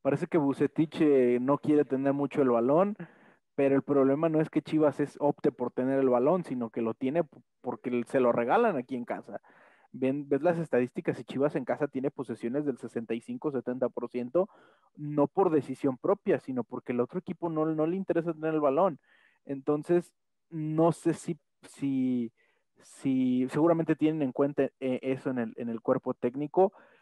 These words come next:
y ojalá, pues, le vaya bien de esa forma, pero creo que va a ser complicado. Los primeros cuatro partidos van a ser muy difíciles porque son contra equipos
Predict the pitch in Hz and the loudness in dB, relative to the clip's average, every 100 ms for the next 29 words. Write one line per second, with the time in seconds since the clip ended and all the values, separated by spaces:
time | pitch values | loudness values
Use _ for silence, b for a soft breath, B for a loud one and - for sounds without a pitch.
0 | b 131 139 139 139 135 135 139 127 - | b 2 2 4 4 6 6 6 4 0
1 | _ _ 131 147 135 139 135 143 135 143 | _ _ -6 0 2 4 4 4 2 2
2 | 139 135 131 135 151 156 - 123 120 135 | 0 -2 0 0 2 0 2 0 2 -2
3 | - 139 127 135 131 123 120 147 143 120 | 2 2 2 -2 -6 -4 -2 4 4 4
4 | b b b 147 - 151 143 165 - 160 | b b b 0 2 2 4 2 2 0
5 | - - 156 135 147 151 147 147 147 143 | 2 2 2 2 2 2 2 0 -2 -2
6 | 196 247 196 185 202 170 139 131 - 139 | 2 2 0 -4 -2 -2 -4 -12 -10 -4
7 | 170 170 143 - 127 151 160 | -4 0 0 0 -6 -6 -8